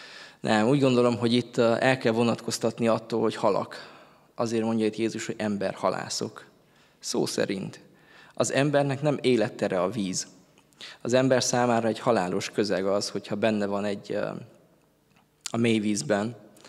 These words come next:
és mondjuk nem tud úszni, vagy, vagy nincs valaki, aki segítsen neki. Ott meghal. És, ö, ez az, amit, amit,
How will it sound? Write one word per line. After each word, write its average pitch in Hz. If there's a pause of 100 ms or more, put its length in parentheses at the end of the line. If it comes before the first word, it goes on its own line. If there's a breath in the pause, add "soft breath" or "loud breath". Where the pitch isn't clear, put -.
(300 loud breath)
és -
mondjuk 113
nem 123
tud 113
úszni, 117
vagy, 104
vagy 101
nincs 113
valaki, 107
aki -
segítsen 98
neki. 98 (360 loud breath)
Ott -
meghal. 110 (1400 soft breath)
És, 117
ö, 120 (2250 loud breath)
ez 147
az, 120
amit, 120 (280)
amit, 120